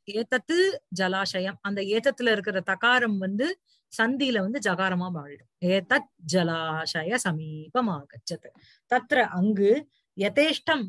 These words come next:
Speaker 2: அப்படின்னா யதேஷ்டம் தமிழ்லயும் இருக்கு இந்த யூசேஜ், நம்ம
Speaker 1: ஆமா.
Speaker 2: சம்ஸ்கிருதத்துல இருந்து எடுத்துட்ட வார்த்தைகள் இதெல்லாம்.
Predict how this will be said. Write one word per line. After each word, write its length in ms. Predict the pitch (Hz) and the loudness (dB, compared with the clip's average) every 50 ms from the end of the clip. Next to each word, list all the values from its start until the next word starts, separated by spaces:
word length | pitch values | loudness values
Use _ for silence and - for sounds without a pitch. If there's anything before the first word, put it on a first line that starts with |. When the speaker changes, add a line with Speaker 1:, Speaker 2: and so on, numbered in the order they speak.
| - - | -8 -8
Speaker 2:
அப்படின்னா 640 | 185 196 214 240 269 320 359 349 302 254 233 247 269 - - _ _ - | -6 -2 -2 0 0 0 0 0 0 0 -2 -2 -6 -8 -14 _ _ -10
யதேஷ்டம் 600 | 190 175 233 240 269 320 302 - - 359 - - _ _ _ - 208 | -4 2 4 4 6 4 2 2 0 0 0 0 _ _ _ -8 -6
தமிழ்லயும் 380 | 208 220 233 233 233 233 226 202 | -2 -2 0 0 2 0 0 -2
இருக்கு 160 | 175 175 170 | -4 -6 -8
இந்த 60 | 165 | -8
யூசேஜ், 340 | 160 180 185 - 208 190 170 | -6 -6 -4 -2 -2 -2 -2
நம்ம 220 | 170 156 151 175 - | -4 -8 -8 -8 -10
Speaker 1:
ஆமா. 20 | |
Speaker 2:
சம்ஸ்கிருதத்துல 640 | - _ _ - 196 175 - 202 190 175 190 202 202 | -14 _ _ -14 -14 -12 -6 -6 -6 -4 -4 -4 -2
இருந்து 200 | 208 190 175 156 | -2 -2 -2 -2
எடுத்துட்ட 340 | 185 180 170 160 156 160 - - - | -2 -2 -2 -2 -4 -6 -10 -14 -14
வார்த்தைகள் 420 | - 185 185 185 - 196 180 175 160 | -6 -6 -6 -4 -2 -2 -2 -2 -2
இதெல்லாம். 320 | 147 147 151 160 - - | -4 -6 -6 -8 -8 -10